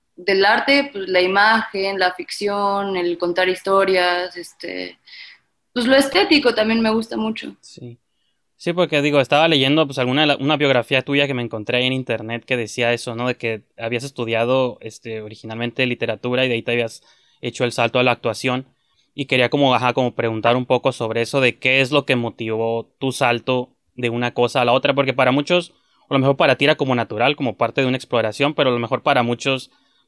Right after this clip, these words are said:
Speaker 2: como observadores se ve como un salto quizá un poco drástico, ¿no? Como de, uno pensaría que estudiar letras es algo como mucho más interno, la, la lectura, por ejemplo, y la actuación, pues, es algo como mucho más externo, ¿no?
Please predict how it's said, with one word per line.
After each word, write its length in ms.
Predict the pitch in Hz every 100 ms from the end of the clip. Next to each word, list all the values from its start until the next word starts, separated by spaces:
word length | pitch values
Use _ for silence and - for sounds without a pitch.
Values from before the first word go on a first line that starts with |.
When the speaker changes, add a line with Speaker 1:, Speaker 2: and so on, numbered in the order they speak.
| _
Speaker 2:
como 180 | 117 120
observadores 580 | 110 123 117 113 120 135
se 120 | 123
ve 120 | 113
como 180 | 117 123
un 60 | 120
salto 360 | 123 117 123
quizá 460 | - 117 117 113 110
un 140 | 113
poco 260 | 123 123 120
drástico, 520 | 120 127 - 117 107
¿no? 140 | 113
Como 260 | 120 113 107
de, 320 | 107 104 - _ _ _ _ - -
uno 240 | - 123 135
pensaría 380 | 135 120 117 120
que 100 | 135
estudiar 340 | - 120 120
letras 320 | 123 123 123
es 60 | 123
algo 200 | 123 123
como 160 | 113
mucho 300 | 107 107 -
más 640 | 107 110 - - - - _
interno, 540 | - 131 139 135 131 151 _ _ _ _ _ _ _ _ -
la, 160 | 120
la 180 | 117 110
lectura, 400 | 110 - 127 135
por 140 | -
ejemplo, 420 | 110 113 113 151 _ -
y 140 | 127
la 80 | 123
actuación, 440 | - 113 - 117
pues, 140 | 117 -
es 80 |
algo 220 | 117 117 117
como 140 | 104
mucho 240 | 101 95
más 180 | 107 104
externo, 500 | 113 - 113 110 101
¿no? 180 | 98 120